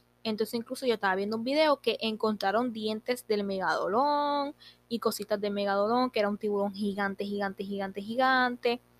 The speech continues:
y todo eso. Entonces, yo estaba viendo en el video de que,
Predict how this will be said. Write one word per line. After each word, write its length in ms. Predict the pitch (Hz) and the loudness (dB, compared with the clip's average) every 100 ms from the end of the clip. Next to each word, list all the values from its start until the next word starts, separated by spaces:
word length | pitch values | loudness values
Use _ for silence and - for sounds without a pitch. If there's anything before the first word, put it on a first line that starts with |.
| _ _ _ _ _ _ _ _ _ _ - - - | _ _ _ _ _ _ _ _ _ _ -2 -2 2
y 240 | 240 233 | 4 4
todo 300 | 226 202 208 | 4 4 4
eso. 300 | 180 254 - - | 2 -2 -8 0
Entonces, 680 | 247 240 294 320 254 240 | 0 2 0 2 0 0
yo 80 | - | 0
estaba 220 | 220 214 | 2 4
viendo 180 | 214 220 | 2 2
en 60 | 240 | 0
el 100 | 240 | 0
video 500 | 254 285 285 240 214 | 0 2 4 4 4
de 160 | 208 | 0
que, 200 | 208 208 | 0 -4